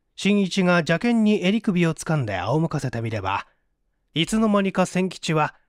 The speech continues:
泣く真似をして汚れた顔を筒袖で半分ほど拭き取ってしまっているおかしさに、<laughs>と、三人は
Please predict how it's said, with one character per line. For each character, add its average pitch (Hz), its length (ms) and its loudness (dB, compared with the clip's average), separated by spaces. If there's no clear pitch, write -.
泣 147 200 0
く 220 120 0
真 196 180 2
似 190 100 2
を 180 140 0
し - 100 -10
て 165 220 2
汚 170 200 2
れ 170 80 2
た 156 160 -2
顔 151 460 2
を 147 140 -6
筒 - 240 -2
袖 202 240 2
で 175 200 2
半 220 280 0
分 226 200 0
ほ 214 100 0
ど 202 140 4
拭 - 140 -6
き - 60 -16
取 233 160 -2
っ - 20 -20
て 196 120 -2
し - 140 -4
ま 170 60 2
っ - 60 -4
て 165 220 -2
い 160 40 0
る 156 200 0
お 139 80 -2
か 147 140 -4
し - 40 -10
さ - 160 -10
に、 85 240 -10
<laughs> - 3250 -4
と、 104 300 -6
三 139 280 -2
人 135 220 0
は 104 260 -6